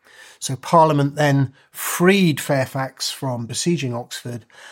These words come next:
and told him to go down and seek and destroy the king's field army.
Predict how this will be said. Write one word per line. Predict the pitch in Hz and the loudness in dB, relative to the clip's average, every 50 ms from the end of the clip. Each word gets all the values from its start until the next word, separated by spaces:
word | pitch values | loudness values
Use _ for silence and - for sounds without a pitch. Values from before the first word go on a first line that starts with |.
| - - - - | -20 -20 -18 -14
and | 120 107 110 | -14 -12 -12
told | - - 131 127 127 107 | -10 -8 -6 -6 -4 -4
him | 110 117 117 120 117 110 - | -6 -8 -6 -8 -8 -10 -8
to | - - - 120 113 110 107 | -8 -8 -6 -6 -8 -8 -8
go | - 127 120 117 117 | -8 -8 -8 -8 -8
down | 107 120 120 117 117 120 117 117 - | -8 -8 -6 -6 -6 -6 -8 -10 -12
and | 120 113 110 - | -14 -10 -6 -4
seek | - - - 165 151 139 143 - - - _ - | -2 0 0 0 0 0 -2 -6 -10 -12 _ -10
and | 123 131 123 120 117 110 | -8 -6 -6 -6 -8 -10
destroy | 117 113 - - - - - 135 120 117 110 110 113 107 | -10 -8 -8 -8 -8 -8 -8 -10 -8 -8 -10 -10 -12 -12
the | 107 107 | -12 -14
king's | - - - - 120 107 107 107 107 104 - | -14 -14 -14 -14 -12 -12 -12 -12 -10 -10 -10
field | - - - 113 104 104 101 104 110 | -12 -12 -14 -14 -14 -14 -16 -16 -16
army. | 110 110 107 104 110 113 110 _ | -16 -16 -16 -16 -18 -18 -20 _